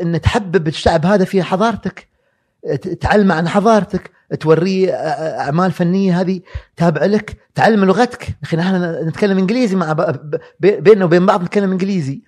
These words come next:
فأنت لما ت-، لما تروح على الجوجل، آه، تبحث عن فنانين غربيين، أصلًا لو، لو تتكلم واحد، آه، سعودي أو إماراتي، تقول له: "يا أخي، اعمل، دور على الجوجل على فنانين، آه، فنانين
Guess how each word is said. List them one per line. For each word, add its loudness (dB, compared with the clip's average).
فأنت 2
لما 2
ت-، -10
لما 2
تروح -4
على 2
الجوجل، 2
آه، 0
تبحث 0
عن 0
فنانين 2
غربيين، -2
أصلًا -2
لو، -2
لو 0
تتكلم -2
واحد، 0
آه، -8
سعودي 0
أو 2
إماراتي، -4
تقول -2
له: 0
"يا -4
أخي، -4
اعمل، 2
دور 4
على 4
الجوجل 2
على 0
فنانين، -2
آه، -8
فنانين 2